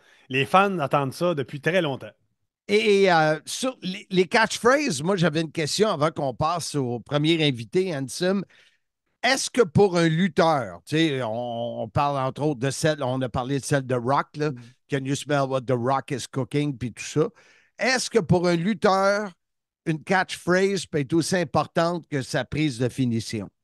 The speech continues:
Speaker 1: Cent pour cent d'accord avec ça. Ça fait partie de ton personnage.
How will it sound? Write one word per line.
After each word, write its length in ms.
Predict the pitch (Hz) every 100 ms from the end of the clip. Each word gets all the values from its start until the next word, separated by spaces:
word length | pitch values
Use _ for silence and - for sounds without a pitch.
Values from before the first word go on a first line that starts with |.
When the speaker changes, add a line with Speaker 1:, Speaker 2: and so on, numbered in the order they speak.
| _ _ _ _ _
Speaker 1:
Cent 240 | - 175
pour 120 | 143
cent 160 | - 160
d'accord 260 | 135 143
avec 200 | 135 127
ça. 340 | - 151 170 185 _ _ _
Ça 200 | - 135
fait 140 | -
partie 380 | 170 - - -
de 60 | 202
ton 200 | 175 147
personnage. 800 | 151 - 139 131 143 170 170